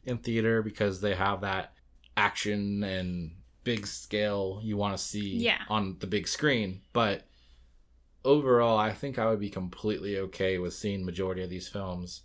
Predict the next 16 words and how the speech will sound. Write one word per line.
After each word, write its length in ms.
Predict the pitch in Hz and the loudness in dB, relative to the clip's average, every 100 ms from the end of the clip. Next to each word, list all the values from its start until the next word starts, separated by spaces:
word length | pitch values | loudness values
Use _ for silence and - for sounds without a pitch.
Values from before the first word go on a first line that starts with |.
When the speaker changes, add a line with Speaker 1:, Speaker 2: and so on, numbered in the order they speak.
| - | -8
Speaker 1:
at 140 | 107 101 | -4 -4
home. 440 | 104 95 90 185 - - - | -4 -4 -4 -6 -12 -20 -6
Speaker 2:
Yeah, 160 | 247 240 - _ | -4 -4 -8 _
definitely. 420 | 247 233 220 - | -6 -6 -8 0
Speaker 1:
Save 220 | - 117 107 | 6 6 6
money 260 | 110 107 | 2 0
on 220 | 95 90 | -2 -4
food, 560 | - 135 135 127 123 120 | -2 2 4 6 4 0
save, 400 | - 95 95 90 - - - - - - | -2 -2 -2 -8 -18 -20 -20 -20 -20 -12
save 300 | - 95 85 | -6 -6 -2
time 400 | - 101 95 95 | -2 0 -2 0
driving 560 | 107 107 101 98 92 - - _ _ - - | 0 2 0 -4 -8 -14 -20 _ _ -20 -8
to 100 | 107 | -4
the 80 | 90 | -2
theater. 640 | - 143 135 131 127 127 | 0 2 4 6 4 4
Speaker 2:
Yep. 380 | 233 220 269 - | 2 2 2 -2